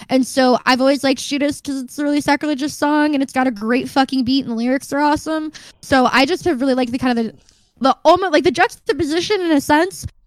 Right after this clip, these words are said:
of having these two songs on playlists together. I do have these two songs on playlists together occasionally now. It's not a new thing I'm dabbling with, but this is not the first time I've done it.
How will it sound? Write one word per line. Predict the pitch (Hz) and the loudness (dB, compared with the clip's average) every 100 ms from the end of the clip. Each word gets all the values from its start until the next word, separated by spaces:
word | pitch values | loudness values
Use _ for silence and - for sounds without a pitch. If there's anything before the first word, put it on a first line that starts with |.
| - | 2
of | 277 247 | 4 4
having | 285 277 269 | 2 2 0
these | 254 - | -2 -4
two | 262 | -4
songs | 262 254 262 | 0 0 0
on | 262 | 0
playlists | 269 269 - | -2 -2 -2
together. | 277 262 269 - | 0 0 0 0
I | 220 | -4
do | - | -2
have | 233 226 | 0 0
these | 240 | -2
two | - | -4
songs | 233 233 233 | -4 -2 -2
on | |
playlists | 226 233 226 - | -2 -2 -2 -4
together | - 233 226 233 | -6 -4 -2 -4
occasionally | 214 254 247 254 277 | -4 -4 -4 -2 0
now. | 277 269 285 | 0 0 -2
It's | - | -4
not | 269 277 | -4 -2
a | |
new | 262 | -2
thing | 254 | -2
I'm | 254 | -2
dabbling | 240 226 226 | 0 0 0
with, | 226 226 | 0 -2
but | - | -4
this | 220 208 | -6 -4
is | 214 | -4
not | 214 | -4
the | |
first | 240 220 - | -2 -4 0
time | 247 | 0
I've | |
done | 226 220 | 0 0
it. | 220 | 0